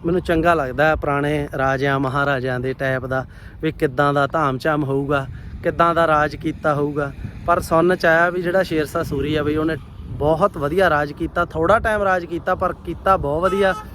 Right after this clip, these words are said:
ਤੇ ਜਿਹੜੀ ਕਰੰਸੀ, ਜਿਹੜੀ ਕਰੰਸੀ ਆਪਣੀ ਕਹਿੰਦੇ ਵੀ ਥੋੜ੍ਹੀ ਜਿਹੀ ਸੋਹਣੀ ਨਹੀਂ ਹੁੰਦੀ ਸੀ, ਤੇ ਉਹਨੇ ਨਵੀਂ ਕਰੰਸੀ ਵੀ ਤਿਆਰ ਕੀਤੀ ਸੀ ਸ਼ੇਰ ਸ਼ਾਹ ਸੂਰੀ ਨੇ।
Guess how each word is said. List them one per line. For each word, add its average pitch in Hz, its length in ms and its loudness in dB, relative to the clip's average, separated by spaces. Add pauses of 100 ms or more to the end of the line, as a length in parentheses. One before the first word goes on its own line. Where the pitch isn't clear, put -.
(200)
ਤੇ 190 60 -2
ਜਿਹੜੀ 220 180 2
ਕਰੰਸੀ, 208 640 0 (540)
ਜਿਹੜੀ 175 180 0
ਕਰੰਸੀ 190 440 2
ਆਪਣੀ 185 280 2
ਕਹਿੰਦੇ 190 300 0
ਵੀ 214 100 -4
ਥੋੜ੍ਹੀ 185 260 -4
ਜਿਹੀ 208 240 -4 (300)
ਸੋਹਣੀ 190 340 0
ਨਹੀਂ 196 140 2
ਹੁੰਦੀ 156 280 -2
ਸੀ, 160 220 -2
ਤੇ - 140 -6 (100)
ਉਹਨੇ 175 280 -2 (220)
ਨਵੀਂ 165 360 4
ਕਰੰਸੀ 170 440 0
ਵੀ 156 140 -2 (200)
ਤਿਆਰ 131 280 2
ਕੀਤੀ 135 340 -6
ਸੀ 156 160 -6 (320)
ਸ਼ੇਰ 127 240 -4
ਸ਼ਾਹ 143 260 -2
ਸੂਰੀ 147 440 -2
ਨੇ। 190 180 2